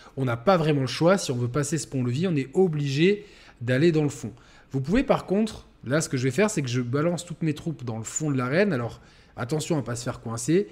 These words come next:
Ce qui est intéressant, c'est de, de, une fois que vous êtes au fond de l'arène,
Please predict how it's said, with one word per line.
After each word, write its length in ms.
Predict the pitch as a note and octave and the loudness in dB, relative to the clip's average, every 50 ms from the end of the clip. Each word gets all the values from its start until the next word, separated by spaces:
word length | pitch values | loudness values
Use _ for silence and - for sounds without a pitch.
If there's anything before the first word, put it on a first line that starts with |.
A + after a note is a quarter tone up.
| - - - - - | -10 -20 -20 -16 -16
Ce 100 | - - | -10 -2
qui 100 | - D3+ | 2 2
est 20 | |
intéressant, 600 | C#3+ C3 - D3 C3 C3+ C3 - - F3 G3+ G#3 | 2 2 2 2 2 2 0 0 0 0 0 0
c'est 440 | F3 - - D3+ D3+ E3 F3+ F3+ F3+ | 0 -2 0 2 4 4 4 2 0
de, 960 | C#3 C3 A#2+ A#2+ B2 B2 A#2+ A#2+ A#2 A#2 A2+ A2+ A2+ A2+ A2+ A2 A2+ A2+ A2 A2 A2 | -4 -6 -4 -2 -2 -2 -2 -2 -4 -4 -6 -6 -8 -8 -8 -8 -10 -10 -10 -10 -10
de, 320 | A2+ A2 G#2+ G#2+ G#2 G#2 | -10 -10 -10 -10 -10 -10
une 100 | G#2+ A#2 | -12 -10
fois 160 | A#2+ - E3+ | -2 -2 -2
que 60 | D#3+ | 0
vous 140 | C#3 C3+ C#3 | 0 0 0
êtes 100 | C#3+ - | 0 0
au 60 | C#3 | -2
fond 240 | A#2 - - F3+ F3+ | -4 -4 -4 -2 0
de 40 | D#3 | 2
l'arène, 440 | C#3+ B2+ B2 C#3 D#3 F#3+ A3+ G#3 | 2 2 2 4 4 4 2 0